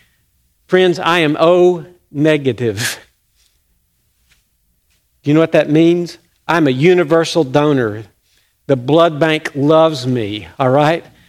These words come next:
Every eight weeks, I get a call, you know, "Give us a pint of your blood," because I can give to anybody, everybody. I'm a universal donor.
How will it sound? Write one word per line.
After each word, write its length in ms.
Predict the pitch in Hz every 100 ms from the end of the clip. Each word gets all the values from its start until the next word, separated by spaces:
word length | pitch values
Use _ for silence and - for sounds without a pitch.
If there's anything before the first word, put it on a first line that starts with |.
| _ _ _ -
Every 460 | 151 170 180 175
eight 280 | 170 175 175
weeks, 520 | 180 202 185 - -
I 140 | 139 143
get 240 | 143 151
a 60 | 147
call, 500 | - 180 180 131 117
you 100 | 135
know, 200 | 139 139
"Give 320 | 127 156 156
us 200 | 165 -
a 60 | 156
pint 420 | - 170 165 156
of 120 | 147
your 160 | 151 139
blood," 560 | 156 165 143 120 107 - _ _ _ _ _
because 320 | 147 - 143
I 140 | 156 156
can 180 | 160
give 300 | 147 160 160
to 200 | - 156
anybody, 680 | - 160 175 165 127 107 113
everybody. 920 | 139 151 147 135 120 110 107 110 101 - _ _ _ _ _ _ _ _ _ _ _ -
I'm 200 | 147 147
a 40 |
universal 680 | 135 156 160 143 147 - 143
donor. 480 | 127 135 127 120